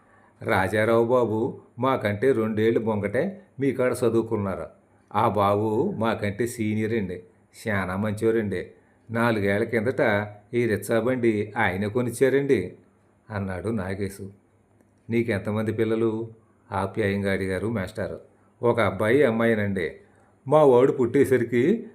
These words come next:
మా ఊళ్ళో బడి పెట్టారండి. ఆడికి కూడా మీ సల్లని చేత్తో పలక మీద అక్షరాలు రాయించాలని మార్టేరు వచ్చి అడిగితే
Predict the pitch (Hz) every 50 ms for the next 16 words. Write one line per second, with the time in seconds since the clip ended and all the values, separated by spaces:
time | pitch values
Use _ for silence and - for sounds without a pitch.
0 | - - 135 139 131 120 113 113 113 110 139 117 113 113 107 110 110 120 101 -
1 | - 104 98 101 98 95 95 87 80 - - - _ _ - - _ _ - 104
2 | 104 98 92 90 104 101 107 - 117 110 107 113 139 175 208 202 - - - _
3 | - 123 139 160 147 - - 139 107 98 98 101 107 120 110 - 135 131 135 139
4 | 143 139 - 120 104 101 - 110 113 120 127 123 113 98 - - 107 110 113 117
5 | 107 107 107 104 107 107 107 110 104 104 104 104 123 160 175 - - - _ _
6 | - 113 117 113 113 107 110 123 117 113 117 117 113 113 - 123 98 104 104 104
7 | 107 120 143 180 220 202 - -